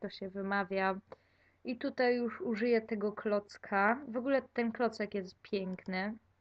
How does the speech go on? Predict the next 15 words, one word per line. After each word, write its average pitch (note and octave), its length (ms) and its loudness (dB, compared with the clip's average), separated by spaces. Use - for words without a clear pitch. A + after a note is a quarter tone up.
ten G3+ 200 -2
bezpieczny G#3 500 -4
internet. F#3+ 680 -6
Podoba F#3 340 -2
mi F3+ 100 -6
się. G3+ 280 -6
Kliknij B3+ 480 -4
się, B3 160 0
głupi A3+ 340 -2
klocku. A3 760 -2
Także A#3 640 0
tutaj A#3 420 0
wezmę A3 380 2
se F#3 440 -2
linię A3 880 2